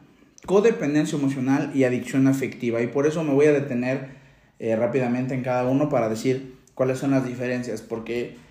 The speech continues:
para mí es importante decir las diferencias, porque tengo pacientes o he conocido casos de personas que llegan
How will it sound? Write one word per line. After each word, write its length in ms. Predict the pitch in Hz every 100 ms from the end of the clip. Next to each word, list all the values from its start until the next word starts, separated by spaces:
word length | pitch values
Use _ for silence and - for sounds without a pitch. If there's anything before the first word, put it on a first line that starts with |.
| - _
para 160 | 117 120
mí 100 | 139
es 80 | 160
importante 480 | 202 - 143 143
decir 260 | 170 135 147
las 120 | 143
diferencias, 640 | 139 135 135 135 147 170 - - - _ _
porque 220 | - 131 139
tengo 320 | 139 147 151
pacientes 640 | 151 151 151 139 123 - - - _ -
o 160 | 135
he 100 | 143
conocido 480 | 139 139 131 135 123
casos 340 | 147 131 135 120
de 80 |
personas 440 | 113 117 135 135 131
que 140 | 131
llegan 500 | 120 131 139 185 -